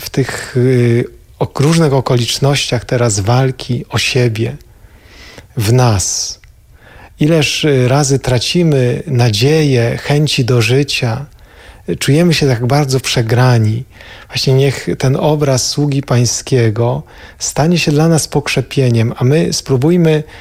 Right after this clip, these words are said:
stanąć o-, obok Niego jako Jego uczniowie i nauczyć się właśnie żyć według takiej koncepcji, jaką ten sługa nam dzisiaj objawia. Owszem,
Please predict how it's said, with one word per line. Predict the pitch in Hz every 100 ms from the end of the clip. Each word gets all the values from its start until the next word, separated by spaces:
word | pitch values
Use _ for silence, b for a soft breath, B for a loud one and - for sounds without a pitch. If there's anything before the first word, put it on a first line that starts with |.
| B B
stanąć | - 151 160 160 147 - - - - -
o-, | 240
obok | 202 135 139 131
Niego | 147 147 120
jako | 120 120 123
Jego | 143 143 147
uczniowie | 143 - - 131 123 104 107 123 - B B B B B -
i | 131 127
nauczyć | 120 127 208 220 - -
się | - 127 123 165 196 175 151
właśnie | - 135 - 135 - - -
żyć | 113 131 196 -
według | 131 147 147 139 - - -
takiej | 180 - 170
koncepcji, | - 131 131 - 170 170 - - - 139 143
jaką | 120 - 120 127 -
ten | 143 151
sługa | - 127 127 120 110
nam | 113 117 117 123 -
dzisiaj | 104 113 - 107 104 110 b b b
objawia. | 104 110 110 98 101 113 - B B B B B B
Owszem, | 165 175 - 113 101 123